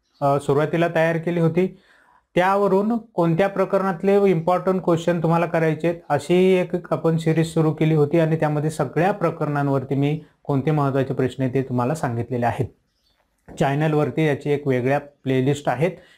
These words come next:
इम्पॉर्टंट क्वेश्चनच्या, त्या तुम्ही अभ्यासा, म्हणजे प्रकरणातले कोणते प्रश्न आधी तुम्हाला करायचे, हे समजेल.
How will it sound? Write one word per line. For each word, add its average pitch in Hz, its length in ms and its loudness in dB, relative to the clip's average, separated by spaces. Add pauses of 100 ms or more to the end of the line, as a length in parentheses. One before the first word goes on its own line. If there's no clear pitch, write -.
(120)
इम्पॉर्टंट 139 560 0
क्वेश्चनच्या, 131 540 -2 (200)
त्या 139 100 0
तुम्ही 131 280 0
अभ्यासा, 147 500 -2
म्हणजे 139 300 0
प्रकरणातले 131 580 -4
कोणते 120 300 -2
प्रश्न 135 340 -4
आधी 139 320 0
तुम्हाला 139 260 0
करायचे, 135 400 -2
हे 127 120 0
समजेल. 123 400 0